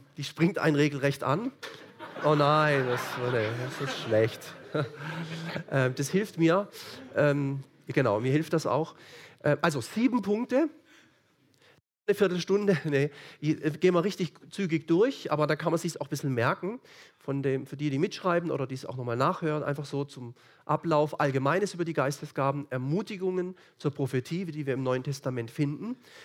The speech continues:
Äh, warum überhaupt die Gabe der Prophetie? Was soll das? Was nützt das? Was ist Prophetie überhaupt? Das wäre auch mal schön, wenn man darüber was hört. Was ist praktische Tipps? Und das alles in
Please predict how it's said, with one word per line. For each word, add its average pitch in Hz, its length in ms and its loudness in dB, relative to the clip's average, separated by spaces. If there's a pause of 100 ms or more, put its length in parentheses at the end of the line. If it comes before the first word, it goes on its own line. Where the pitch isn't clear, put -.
(320)
Äh, 139 140 2
warum 151 320 2
überhaupt 143 420 0
die 147 80 -4
Gabe 139 240 2
der 156 80 0
Prophetie? 156 580 -4
Was 131 200 2
soll 139 260 -2
das? 190 280 -2
Was 147 140 -10
nützt 143 400 -2
das? 196 320 -2 (380)
Was 139 160 2
ist 220 260 -4
Prophetie 147 360 -2
überhaupt? 151 440 0
Das 147 100 -14
wäre 135 120 2
auch 143 80 2
mal 160 120 2
schön, 160 240 0
wenn 131 120 2
man 127 100 -2 (180)
darüber 151 280 0
was 156 200 0
hört. 156 240 0
Was 131 100 -12
ist - 260 -6
praktische 117 480 -6
Tipps? - 320 -10
Und 131 100 -4
das 135 160 2
alles 135 320 0
in 120 240 -4